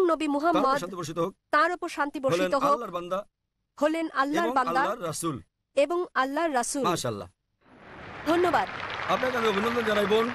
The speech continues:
Speaker 2: এখন আপনি ইসলামে প্রবেশ করেছেন এবং ইনশাআল্লাহ আরো জ্ঞান অর্জন করে প্রথম স্ট্যান্ডার্ড, দ্বিতীয়, তৃতীয় স্ট্যান্ডার্ড শ্রেণীতে উঠবেন।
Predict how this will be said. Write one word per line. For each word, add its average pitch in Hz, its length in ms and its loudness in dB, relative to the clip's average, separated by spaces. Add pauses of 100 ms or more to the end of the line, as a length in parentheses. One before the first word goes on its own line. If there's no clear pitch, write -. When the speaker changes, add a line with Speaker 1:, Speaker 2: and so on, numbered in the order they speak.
(180)
Speaker 2:
এখন 190 180 0
আপনি 262 180 -4
ইসলামে 208 260 -2
প্রবেশ 202 260 2
করেছেন 220 300 2 (180)
এবং 185 100 0 (100)
ইনশাআল্লাহ 262 460 2
আরো 208 180 2
জ্ঞান 190 220 0
অর্জন 208 220 -4 (100)
করে 208 140 2 (100)
প্রথম 190 180 -2 (120)
স্ট্যান্ডার্ড, 208 480 2 (260)
দ্বিতীয়, 202 280 -2
তৃতীয় 190 240 -4
স্ট্যান্ডার্ড 233 300 -2
শ্রেণীতে 190 300 0
উঠবেন। 185 260 -2